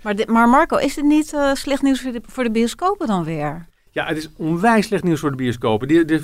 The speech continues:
Speaker 2: bioscopen zitten aan alle kanten, eh, de, krijgen ze de klappen. Ehm, ze mogen maar heel weinig mensen binnenlaten, eh, vanwege de coronaregels. Eh, of eigenlijk vanwege corona en de gevo-, regels
Speaker 1: Mhm.
Speaker 2: die daaruit voortkomen.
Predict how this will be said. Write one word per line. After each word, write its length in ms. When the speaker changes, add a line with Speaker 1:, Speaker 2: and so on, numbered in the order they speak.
Speaker 2:
bioscopen 500
zitten 320
aan 260
alle 220
kanten, 560
eh, 80
de, 200
krijgen 300
ze 60
de 80
klappen. 380
Ehm, 340
ze 140
mogen 240
maar 280
heel 180
weinig 240
mensen 440
binnenlaten, 760
eh, 60
vanwege 420
de 100
coronaregels. 880
Eh, 100
of 80
eigenlijk 300
vanwege 320
corona 420
en 140
de 80
gevo-, 360
regels 340
Speaker 1:
Mhm. 100
Speaker 2:
die 100
daaruit 260
voortkomen. 600